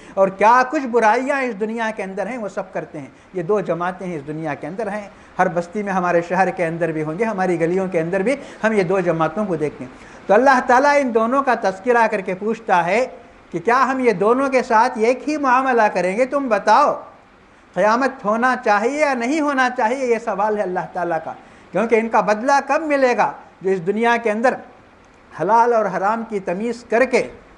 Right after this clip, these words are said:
बहुत सी चीज़ों से बचता था, बहुत से नुकसानात से बचता था, और जो आदमी अंधा बनकर हर काम और हर जुर्म का इर्तिकाब करता था, अगर ये दोनों का एक ही अंजाम होगा तो इससे बड़ा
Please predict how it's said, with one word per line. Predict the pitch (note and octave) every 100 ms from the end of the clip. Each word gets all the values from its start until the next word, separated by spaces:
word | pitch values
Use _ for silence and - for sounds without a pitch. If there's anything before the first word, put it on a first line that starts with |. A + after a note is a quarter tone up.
| -
बहुत | D#3+ C#4 -
सी | B3+
चीज़ों | - A#3 A3+
से | G#3+ G3+
बचता | E3+ F#3 - G3 D#3+
था, | E3+ F3
बहुत | D#3+ F#3 G#3
से | F#3+
नुकसानात | F3 - A#3 A3 G#3 A3+
से | A3+
बचता | F#3 F3 - F#3
था, | - C#3 - - - - - - - - - -
और | E3+ G#3+
जो | G3+
आदमी | G3+ B3 C4 G3+ - - - - E3
अंधा | G#3+ A#3+ C4+ C#4
बनकर | C4 C4+ C#4 A3+ - - -
हर | A3+ A3
काम | A3 A#3+ C4+ A3 -
और | F#3
हर | G#3+ G3+
जुर्म | D#3+ D4 C#4
का | A#3
इर्तिकाब | G#3 G#3 G3+ G3 G#3+ G#3+
करता | F#3+ F#3 F3
था, | E3+ C#3+ - -
अगर | G3+ A#3
ये | G3
दोनों | E3 A#3+ B3
का | A#3
एक | F#3 G3 G#3+
ही | A3+
अंजाम | F#3+ E3+ D#3+ G#3 C4+ A3+
होगा | G3 F3+ G#3+ - -
तो | F#3
इससे | F#3 B3
बड़ा | F#3+ G3+